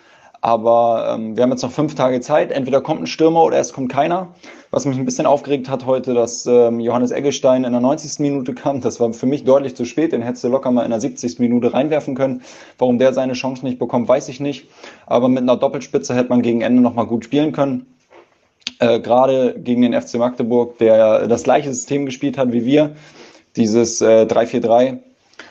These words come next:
Auch, äh, immer wieder verschoben, je nach Spielsituation. Ähm, ja. Am Ende des Tages musst du dieses Spiel gewinnen mit, äh, ich glaub, achtundzwanzig zu fünf Schüssen. Ähm, das ist klar. Aber es wird weitergehen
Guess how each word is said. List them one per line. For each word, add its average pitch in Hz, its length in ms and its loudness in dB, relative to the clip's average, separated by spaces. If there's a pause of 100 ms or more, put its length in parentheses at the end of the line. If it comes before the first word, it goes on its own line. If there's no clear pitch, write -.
(140)
Auch, 117 260 2
äh, 110 140 -2
immer 123 240 2
wieder 123 160 0
verschoben, 127 480 -2
je 113 100 0
nach 113 140 -4
Spielsituation. 120 880 -2 (600)
Ähm, 107 760 0 (540)
ja. 104 200 -4 (340)
Am 135 120 -2
Ende 180 160 0
des 165 180 -6
Tages 147 380 0
musst 147 200 -4
du 135 40 -4
dieses 123 260 -2
Spiel 127 220 -2
gewinnen 160 440 2
mit, 123 320 0
äh, 120 380 6
ich 110 80 -6
glaub, 117 140 0
achtundzwanzig 123 680 -2
zu 127 80 -2
fünf 127 300 -2
Schüssen. 156 440 -4 (680)
Ähm, 120 760 0
das 123 180 0
ist 127 140 -10
klar. 131 360 2 (460)
Aber 131 160 0
es 139 100 -2
wird 135 140 -4
weitergehen 127 680 -2